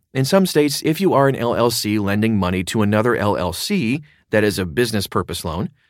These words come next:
you may not need to be licensed. In that same state, if you are an individual lending to another individual, you may be required to have a license.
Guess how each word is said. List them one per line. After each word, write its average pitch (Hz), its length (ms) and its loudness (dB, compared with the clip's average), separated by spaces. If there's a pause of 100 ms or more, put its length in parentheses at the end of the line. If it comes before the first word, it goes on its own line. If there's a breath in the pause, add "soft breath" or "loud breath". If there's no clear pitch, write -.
(340)
you 147 100 2
may 165 180 4
not 151 300 2
need 120 200 0
to 123 40 -6
be 135 140 0
licensed. 147 580 -4 (720)
In 135 120 2
that 202 180 0
same 196 300 0
state, - 420 -4
if 151 120 -2
you 202 140 0
are 160 140 4
an 156 100 0
individual 156 800 2
lending 113 360 2
to 117 160 0
another 101 280 2
individual, 95 720 -2 (480 loud breath)
you 156 200 4
may 214 260 4
be 101 340 0
required 104 480 2
to 98 80 -2
have 101 160 2
a 92 60 -2
license. - 540 -6